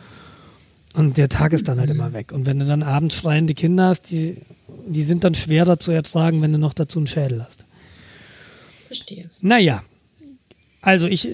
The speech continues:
Speaker 1: das ist nicht abgeschlossen. Äh, wir hören uns wieder dann in Folge sechzig vermutlich.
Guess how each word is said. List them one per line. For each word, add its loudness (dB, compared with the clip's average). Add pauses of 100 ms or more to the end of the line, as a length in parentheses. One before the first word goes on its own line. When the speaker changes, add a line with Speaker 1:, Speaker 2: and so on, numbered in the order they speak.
(140)
Speaker 1:
das -2
ist -4
nicht 0
abgeschlossen. -2
Äh, 0
wir 2
hören 2
uns -2
wieder 0
dann 0
in -4
Folge 0
sechzig -2
vermutlich. -2